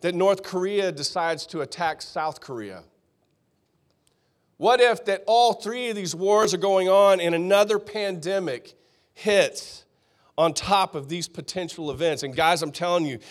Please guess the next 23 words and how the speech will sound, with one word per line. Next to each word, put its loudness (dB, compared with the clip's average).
there 2
are 0
superbugs -2
that -12
they -4
have -2
in -4
these -8
medical -4
facilities -8
that -4
make, -6
that -10
make -4
covid -4
nineteen -6
look -10
like -6
a -10
dream. -10
What 4
about 8
earthquakes? -2